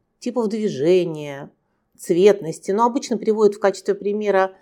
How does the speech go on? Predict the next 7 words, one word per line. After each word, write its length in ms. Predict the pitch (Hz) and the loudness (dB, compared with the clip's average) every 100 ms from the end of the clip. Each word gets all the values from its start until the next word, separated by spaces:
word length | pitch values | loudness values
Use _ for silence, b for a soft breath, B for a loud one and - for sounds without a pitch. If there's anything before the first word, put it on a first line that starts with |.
| b b b | b b b
э, 600 | - 202 196 185 180 175 - | -2 0 2 2 2 0 0
всякие, 380 | 208 196 185 | 2 2 0
всякого 440 | 175 - 202 - 185 | -10 -2 -2 -2 -4
рода 200 | 190 180 | -4 -6
цветовые 540 | - 202 220 320 311 | -6 2 4 6 6
вещи, 340 | 202 175 - 156 | 4 0 -2 -2
да, 280 | 208 233 | 2 2